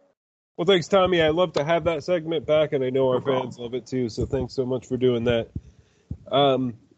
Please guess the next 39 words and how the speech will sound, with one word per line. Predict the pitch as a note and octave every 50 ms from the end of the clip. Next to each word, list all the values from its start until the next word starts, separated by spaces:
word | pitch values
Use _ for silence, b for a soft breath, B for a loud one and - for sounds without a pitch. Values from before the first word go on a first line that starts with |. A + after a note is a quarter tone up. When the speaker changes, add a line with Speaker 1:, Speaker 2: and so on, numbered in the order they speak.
| - - -
Speaker 1:
before | D#3+ E3 - G3+ B3 C4+ C4+
we | B3+ A3+ G3
preview | - - A3+ B3 A3+ F#3+ G#3 G3+ F3+
this | E3 F#3+ E3+ - -
Man | G3 G3+ G3+ G3+ F#3+ E3
City | - - A3+ G#3+ F#3+ E3
match, | C#3 C3 C3 C3 C3 - -
I | C3 B2+
want | C3+ D#3 D#3 D3
to | C#3
tackle | - - D#3+ C#3+ - - C#3 C3+ C3+
one | C#3 C#3+ C#3 C#3
last, | C#3 C#3 C3+ C3 B2 - - _ _ - C3+
uh, | C3+ C3+ B2+ B2 B2 A2+
question. | - - C#3+ C#3 C3 - - - C3+ C3 B2+ B2+ B2+ B2 A#2+ _ _ _ _ _ - - - -
Uh, | A2+ A#2 A#2+ A#2
just | A2+ - - C3+ - - _ _ -
spend, | - - - D#3 D3 C#3 C#3 C#3
uh, | C#3 C3+ C#3+ C3
maybe | C3+ C#3 C3+ C3 C3
three | - - C#3 C#3+ C#3
to | C3 -
five | - C#3 C3+ B2+ A#2 B2
minutes | B2+ B2+ B2+ B2+ A#2+ - -
on | C3 B2 A#2+ A#2+
this. | A#2+ A#2+ A#2+ A#2 - - - _ _ _ _ _ _ _ _ -
Um, | G#2+ A2+ A#2 A2+ A2+ A2 A2+ A2 G#2+ _ _ _ -
but | B2 B2 A2+ G2+ - -
Big | D3+ D3+ C#3 C3+
Mike | C#3+ C#3+ C#3 C3+ -
asks | C#3+ C3+ C3+ A#2+ - - - A#2+ C3
us | B2+ A#2+ -
a | B2+ A#2
second | - - D#3+ D3+ - C#3+ B2
question, | - C#3+ C#3+ C#3 - - D3+
which | D#3 D#3 D3
I | E3+ F3 E3
think, | - G#3 G3+ G3+ -
uh, | G3+ G3 F#3+ F#3 F3+ F3+ F3